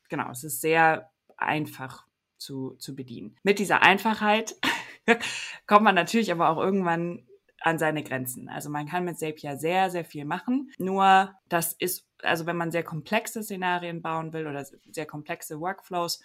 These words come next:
ähm, dann wird das Ganze ein bisschen komplex. Kurz noch zum Wording vielleicht. Ähm,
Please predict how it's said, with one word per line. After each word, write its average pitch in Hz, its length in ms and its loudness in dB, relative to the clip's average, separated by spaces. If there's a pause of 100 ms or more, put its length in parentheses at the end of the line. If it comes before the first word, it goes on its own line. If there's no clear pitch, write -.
(520)
ähm, 147 480 -6
dann 156 460 0
wird 156 180 -8
das 143 120 -8
Ganze 131 240 -8
ein - 40 -20
bisschen 135 220 -8
komplex. 131 400 -10
Kurz 202 160 -2
noch 202 100 -2
zum 160 220 -6
Wording 214 380 2
vielleicht. 214 500 -4
Ähm, 147 340 -6